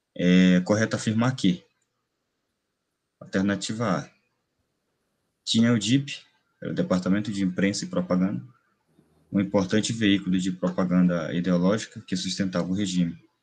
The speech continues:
e censurava as manifestações contrárias a ele. Alternativa B, caracterizou-se pela montagem de um projeto de Estado liberal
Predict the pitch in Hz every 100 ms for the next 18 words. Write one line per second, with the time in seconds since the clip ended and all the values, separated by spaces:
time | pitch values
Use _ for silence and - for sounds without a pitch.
0 | _ _ - 90 92 98 92 92 92 95
1 | 95 - 90 92 90 90 - 92 82 87
2 | 90 95 90 - _ _ _ _ _ _
3 | _ _ _ _ _ _ _ _ 92 92
4 | 95 104 92 90 - _ _ _ _ _
5 | _ _ _ - 98 95 117 110 104 117
6 | - - 104 101 101 92 92 101 98 95
7 | 92 92 95 90 - - 87 90 98 95
8 | 85